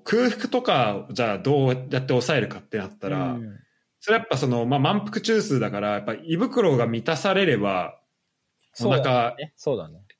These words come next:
Speaker 1: お腹、あの、そう、空いた感じなくなるから、
Speaker 2: うん。
Speaker 1: やっぱ野菜をたくさん食べるっていうのはすごいいいと思うんだよね。
Speaker 2: いや、大事だよ。
Speaker 1: で、で、野菜美味しいし、ちゃんと
Speaker 2: うん。
Speaker 1: 調理して食べれば。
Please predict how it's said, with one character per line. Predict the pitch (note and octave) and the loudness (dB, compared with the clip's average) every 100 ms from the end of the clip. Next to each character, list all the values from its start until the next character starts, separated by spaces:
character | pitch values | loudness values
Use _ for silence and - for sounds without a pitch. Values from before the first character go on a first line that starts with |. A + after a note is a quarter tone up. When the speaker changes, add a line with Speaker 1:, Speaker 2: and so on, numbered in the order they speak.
| _ | _
Speaker 1:
お | D3 | -2
腹、 | E3+ G3+ F3+ G3 D3 | 0 0 0 -2 -2
あ | |
の、 | C#3+ C#3 C3+ | 0 0 -2
そ | - A#2+ | -4 -2
う、 | |
空 | G#2 - D#3+ | -2 -2 0
い | |
た | D#3+ | 0
感 | E3 C3+ | 0 0
じ | |
な | B2 A#2 | 0 0
く | D3+ | 0
な | D3+ | 2
る | C#3+ | 0
か | G2 | 0
ら、 | G#2 G2+ - - | 0 0 -2 -10
Speaker 2:
う | - - _ G3 | -20 -20 _ -2
ん。 | |
Speaker 1:
や | F#3+ | 2
っ | |
ぱ | |
野 | C3+ C#3+ | 2 4
菜 | C#4 C#4 | 4 2
を | |
た | C4+ B3 | 4 0
く | - | 2
さ | B3+ | 2
ん | A#3 | 2
食 | A#3+ G#3 | 0 2
べ | A3+ | 4
る | |
っ | F3 | 2
て | - C3+ | 0 -2
い | |
う | A2+ | 0
の | |
は | A2+ A2+ | 0 -2
す | - C#3+ | 0 0
ご | G3 | 2
い | A#2+ G2 - _ | 2 0 -8 _
い | F3 D3+ | -2 0
い | |
と | B2 | -2
思 | G2+ | -4
う | F2 | -8
ん | E2 | -6
だ | |
よ | B2 G#2+ | -6 -4
ね。 | |
Speaker 2:
い | A#2+ | -4
や、 | |
大 | B2+ A2+ | -4 -2
事 | |
だ | A#2 | 2
よ。 | E3 D3+ | 2 0
Speaker 1:
で、 | - _ _ _ _ _ _ _ _ | -10 _ _ _ _ _ _ _ _
で、 | C3 | 0
野 | C3 | 2
菜 | C3+ A3+ | 4 2
美 | D#3 | 4
味 | A3 B3 | 2 4
し | F4+ | 4
い | F#3+ | 2
し、 | - G2+ | 0 -4
ち | A#2 | -6
ゃ | |
ん | G#2+ | -4
と | A2+ G#2+ - - _ - | -4 -4 -6 -20 _ -16
Speaker 2:
う | |
ん。 | G2 E2 - | -14 -14 -4
Speaker 1:
調 | D3+ A#2+ | 0 0
理 | G2+ | -2
し | - | -6
て | |
食 | G2+ | -8
べ | F#2+ | -8
れ | E2+ | -10
ば。 | - | -14